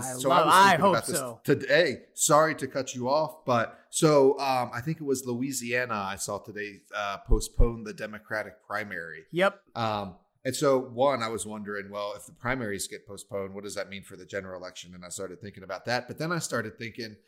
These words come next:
Speaker 2: well, this would be the perfect opportunity just to implement either A, um, internet voting, which why the, why don't we have that, right, in twenty twenty when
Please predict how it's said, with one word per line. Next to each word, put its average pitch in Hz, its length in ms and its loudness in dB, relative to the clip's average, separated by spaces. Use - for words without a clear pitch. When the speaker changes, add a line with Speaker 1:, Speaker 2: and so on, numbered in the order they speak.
Speaker 2:
well, 120 100 0
this 175 160 0
would 107 100 -6
be 110 100 -8
the 98 100 -16
perfect 156 380 -10
opportunity 101 640 -8
just 101 240 -10
to 107 100 -12
implement 104 460 -8
either 120 480 -4
A, 123 380 -2
um, 104 500 -2
internet 110 440 -4
voting, 104 440 -12
which 95 380 -14
why 104 280 -2
the, 98 280 -12
why 104 300 -4
don't 104 240 -4
we 95 160 -14
have 90 280 -8
that, 92 360 -10
right, 95 260 -10
in 92 140 -18
twenty 101 320 -12
twenty 101 400 -12
when 90 300 -14